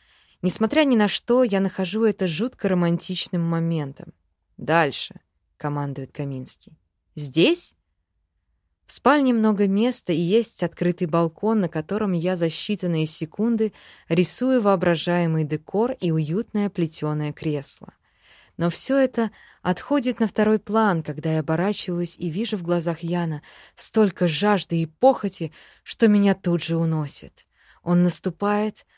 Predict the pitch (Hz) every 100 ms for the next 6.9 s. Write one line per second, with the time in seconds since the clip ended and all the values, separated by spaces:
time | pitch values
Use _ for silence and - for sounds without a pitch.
0 | _ _ - 202 185 175 165 156 - 165
1 | 151 143 - _ _ _ 185 165 180 196
2 | 214 202 - 165 196 190 170 170 151 170
3 | 170 160 180 196 185 165 - - 214 -
4 | 196 165 175 170 160 139 - - - -
5 | 202 - - 233 226 214 214 - 220 214
6 | 202 202 196 196 180 - - 160